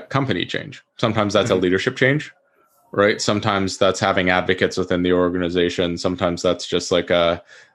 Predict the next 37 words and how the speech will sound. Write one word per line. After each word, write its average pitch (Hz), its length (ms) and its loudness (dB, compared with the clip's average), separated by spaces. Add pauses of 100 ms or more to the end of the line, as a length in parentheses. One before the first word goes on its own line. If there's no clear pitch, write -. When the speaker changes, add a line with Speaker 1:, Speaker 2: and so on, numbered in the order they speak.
Speaker 1:
a 87 280 2
one 104 320 0
pivotal 104 460 4
analysis 95 640 0
that 87 260 0 (240)
reframes 98 540 0
how 92 180 4
everything 90 380 -2
works. 120 440 0 (540)
But, 104 400 2 (1200)
you 120 100 2
know, 98 100 4
to 139 180 0
that 117 340 -2
point, 107 400 0 (140)
that 139 180 0
story, 123 600 2 (220)
I 101 100 0
think, 165 200 0
is 110 100 -2
still 120 220 2
being 98 260 2
written. 101 300 0
I - 100 -6
think 120 160 -4
it's 104 100 -4
still 107 120 0
being 90 180 0
told. 95 300 2
It's, 73 240 -6
it's 113 200 -4
not 120 140 4
like 104 160 4
every 95 300 4
baseball 90 340 0
team 85 260 -4
is, 82 240 -2